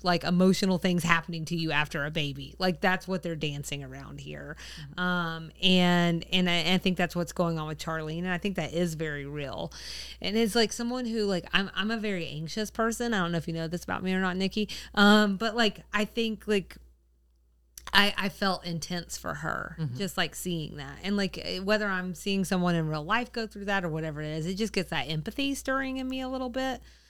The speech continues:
Speaker 1: Uh, I think I'm making myself sound nicer than I am. I'm not that nice, but, like, it does. It, like, it did something to me a little bit. So
Speaker 2: I was reading a subreddit, uh, post earlier today, actually, of all days, and it was, "What are the biggest cons of not having children?"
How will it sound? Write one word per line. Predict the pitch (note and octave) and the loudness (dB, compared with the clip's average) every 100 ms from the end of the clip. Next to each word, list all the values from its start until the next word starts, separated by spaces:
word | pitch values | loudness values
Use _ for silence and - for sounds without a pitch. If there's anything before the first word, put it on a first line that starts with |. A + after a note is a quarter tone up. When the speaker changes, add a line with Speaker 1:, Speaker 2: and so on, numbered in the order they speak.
| _ - | _ -2
Speaker 1:
Uh, | F#3 F3 | 0 0
I | |
think | E3 G#3 | 0 2
I'm | F#3+ | 2
making | F3 E3 F3 | 2 0 -2
myself | D#3+ E3 D#3 | -2 -2 -2
sound | D#3+ D#3 | -2 -2
nicer | D3 D3 E3 | -2 -2 -4
than | D#3+ D#3 | -4 -2
I | D3+ | 0
am. | D3 D3+ | 0 -2
I'm | D#3 | -4
not | D#3 C#3+ | -4 -6
that | - | -8
nice, | C3+ C3 - | -10 -12 -6
but, | - E3+ | -4 2
like, | F#3 F#3+ | 4 2
it | G3 G#3+ | 0 -4
does. | C4 C4+ E3 D3+ | 0 0 0 -6
It, | F3+ | -6
like, | G3 F3+ | -2 0
it | F3+ | 0
did | F#3 F3+ | 0 -2
something | F3+ D3 D#3+ D3+ | -2 -4 -6 -8
to | D#3 | -8
me | C3 A2+ | -8 -12
a | |
little | D3+ C#3+ C#3+ | -12 -14 -14
bit. | - - - | -14 -14 -18
So | - - D3+ | -12 -12 2
Speaker 2:
I | F#3 | 4
was | G3+ G#3+ F#3 | 4 2 0
reading | F3 F3 F3 E3+ | 0 0 0 0
a | D3 | -2
subreddit, | D3 - D3+ D3+ D3 C3 C#3 - - | -2 2 2 4 2 2 0 -4 -4
uh, | E3 C#3 - | -4 -2 -4
post | - - C#3 - - - _ _ - | -4 0 0 0 -4 -8 _ _ 4
earlier | F3 F#3+ F#3+ | 6 6 4
today, | - F3+ C#3+ | 4 6 6
actually, | B2 C#3+ - - | 6 4 2 -2
of | D3+ | 2
all | D3 D#3 | 2 2
days, | B2+ B2 D#3 - | 2 0 -2 0
and | D#3+ D3+ | 0 2
it | - | 2
was, | D#3 D3+ - | 4 4 2
"What | E3 F3 | 4 4
are | |
the | F#3+ | 4
biggest | E3+ E3+ E3 - | 4 4 4 -2
cons | - D#3 C#3+ C3+ C#3+ C#3+ | -2 2 2 2 0 -2
of | - D3 | -2 0
not | C#3 C3 - | 2 2 2
having | D3 D#3 C3+ | -2 -2 -4
children?" | - - - - - - | -4 -4 -6 -10 -10 -12